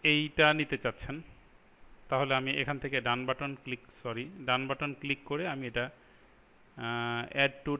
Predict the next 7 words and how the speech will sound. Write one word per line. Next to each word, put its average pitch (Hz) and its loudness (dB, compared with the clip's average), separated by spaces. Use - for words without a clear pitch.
timeline 143 2
at 127 -4
playhead, 117 0
আমি 127 -6
এখানে 123 -4
ক্লিক 127 -4
করব, 139 -6